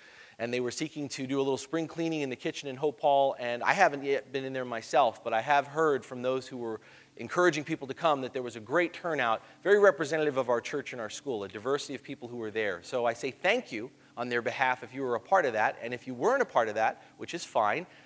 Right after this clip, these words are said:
I invite you to celebrate their work by checking out how clean it is in the kitchen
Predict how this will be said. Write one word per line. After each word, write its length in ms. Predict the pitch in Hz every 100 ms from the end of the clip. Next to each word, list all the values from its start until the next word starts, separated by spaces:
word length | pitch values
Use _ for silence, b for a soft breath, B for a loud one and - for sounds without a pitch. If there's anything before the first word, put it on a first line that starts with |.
| -
I 60 |
invite 340 | 131 135 147 -
you 80 | 135
to 120 | 135
celebrate 520 | - 190 190 143 131
their 140 | 127
work 220 | 117 120 -
by 120 | 117
checking 400 | - 139 139 123
out 100 | 113
how 140 | 110
clean 320 | - 165 180
it 100 | 170
is 240 | 131 117 107
in 80 | 113
the 80 |
kitchen 400 | 104 131 - 101